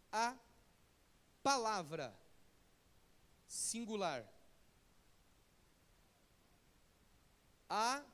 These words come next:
palavra do Senhor que veio a Jeremias", foi ao profeta, dizendo:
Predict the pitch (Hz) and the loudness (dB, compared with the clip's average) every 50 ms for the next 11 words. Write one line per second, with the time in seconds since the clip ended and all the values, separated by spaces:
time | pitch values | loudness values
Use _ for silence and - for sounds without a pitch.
0 | - - - - - - - - - - - - - - 233 240 233 214 226 233 | -20 -20 -20 -20 -20 -20 -20 -20 -20 -20 -20 -20 -4 -2 0 0 2 2 2 0
1 | 220 180 151 170 170 143 117 107 - - - - - - - - - - - - | 0 0 -4 -4 -4 -4 -6 -8 -12 -20 -20 -20 -20 -20 -20 -20 -20 -20 -20 -20
2 | - - - - - - - - - - - - - - 135 170 214 - - - | -20 -20 -20 -20 -20 -20 -20 -20 -20 -20 -20 -20 -20 -12 -6 -4 -2 -2 0 0
3 | 214 202 208 214 220 226 214 220 - 202 165 156 202 214 220 214 202 175 147 165 | -2 0 0 0 0 0 -2 -4 -8 -8 -4 -2 0 0 0 0 -2 -2 -2 -2
4 | 196 202 208 175 175 202 226 240 226 202 151 131 117 - - - - - - - | -4 -2 -2 -4 -4 -4 -2 -2 -2 -2 -4 -4 -8 -10 -10 -10 -10 -10 -12 -12
5 | - 160 160 175 165 190 185 175 - - 185 170 147 - - 131 135 185 202 156 | -8 -6 -6 -6 -6 -6 -8 -8 -6 -4 -6 -6 -6 -8 -12 -12 -8 -8 -6 -4
6 | 180 185 170 151 135 117 104 | -4 -4 -4 -6 -10 -12 -16